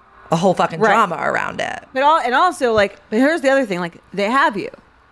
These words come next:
Speaker 2: It's like, what am I gonna do? Change the venue? <laughs> Like,
Speaker 1: They know that.
Speaker 2: yeah. And that to me is, like, especially 'cause I don't, now I'm like, I'm being controlled by money. <laughs>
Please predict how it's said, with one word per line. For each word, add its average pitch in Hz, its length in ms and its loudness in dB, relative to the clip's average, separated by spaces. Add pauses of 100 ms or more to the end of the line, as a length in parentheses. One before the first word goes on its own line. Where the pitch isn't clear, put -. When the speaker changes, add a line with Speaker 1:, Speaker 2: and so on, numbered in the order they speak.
(120)
Speaker 2:
It's 208 80 -10
like, 208 120 -2
what 226 100 4
am 247 60 2
I 233 80 4
gonna 220 140 2
do? 185 140 -2
Change 165 380 -12
the 165 60 -12
venue? 151 340 -8 (760)
<laughs> - 240 -6
Like, 349 220 -2
Speaker 1:
They 175 200 0
know 175 180 2
that. - 300 -4 (480)
Speaker 2:
yeah. 240 340 0 (160)
And 247 220 -2
that 262 220 2
to 285 80 -2
me 247 280 2
is, 214 160 0
like, 196 240 -2 (120)
especially 247 540 0
'cause - 180 -10
I 233 140 2
don't, 233 120 0
now 233 180 4
I'm 226 80 -2
like, 190 240 -4 (340)
I'm 277 180 2
being 277 200 0
controlled 247 760 2
by 233 140 2
money. 262 480 0 (140)
<laughs> 330 160 -4